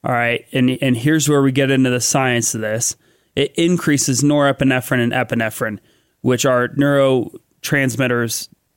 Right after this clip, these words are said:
that are going to increase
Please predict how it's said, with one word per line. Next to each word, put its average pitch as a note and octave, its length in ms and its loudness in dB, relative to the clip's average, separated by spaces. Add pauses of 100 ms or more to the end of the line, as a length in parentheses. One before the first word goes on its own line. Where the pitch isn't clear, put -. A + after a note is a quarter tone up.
(600)
that C3+ 260 0
are C3 200 0
going C#3 520 2
to B2+ 400 0
increase C3+ 760 0